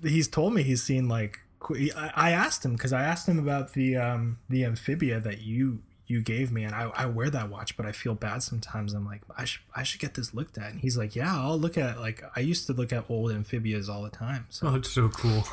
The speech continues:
Speaker 2: <laughs>
Speaker 1: I'm sure, I'm sure he's pretty comfortable, like,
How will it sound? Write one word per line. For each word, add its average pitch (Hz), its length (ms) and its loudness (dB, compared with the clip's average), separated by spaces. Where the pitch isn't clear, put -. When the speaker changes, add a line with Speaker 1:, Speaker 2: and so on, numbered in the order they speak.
Speaker 2:
<laughs> - 160 0
Speaker 1:
I'm 190 260 8
sure, 175 340 8
I'm 170 120 6
sure 175 200 6
he's 185 180 8
pretty 170 240 6
comfortable, 135 600 2
like, 117 320 -2